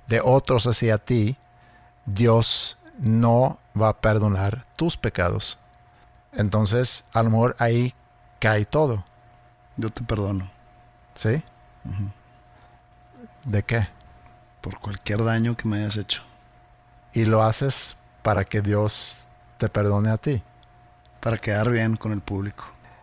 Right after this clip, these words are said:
Speaker 1: Muy bien. Eh, lamentamos la ausencia en la semana pasada.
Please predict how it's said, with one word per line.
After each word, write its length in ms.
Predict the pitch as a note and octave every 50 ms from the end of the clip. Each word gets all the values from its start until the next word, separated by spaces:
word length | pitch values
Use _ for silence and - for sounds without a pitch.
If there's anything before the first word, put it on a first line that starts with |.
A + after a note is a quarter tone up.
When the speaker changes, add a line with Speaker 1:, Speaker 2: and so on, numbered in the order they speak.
| _ _ _ _ _ _ - - -
Speaker 1:
Muy 180 | - C#3+ E3 F#3
bien. 420 | E3+ D#3 C3+ C3+ C#3 D3+ D3+ D3+ - - - - _ _ -
Eh, 400 | C3+ C3 C3 C3 C3+ C3+ C#3 - - -
lamentamos 800 | C#3 C#3+ D3 C#3 C#3 C3+ C3+ - D#3 D3 D3+ D#3+ D#3+ D#3 - D#3+
la 100 | D3 C#3+
ausencia 680 | C3+ A#2+ - - D3+ D3+ D#3 D3 - - D3+ D3+ D#3+
en 200 | - D3 C3 B2
la 80 | B2
semana 320 | A2+ - C3 B2+ B2 C#3+ C#3+
pasada. 560 | - B2 - - B2 B2 A#2+ B2+ C#3+ E3+ F#3+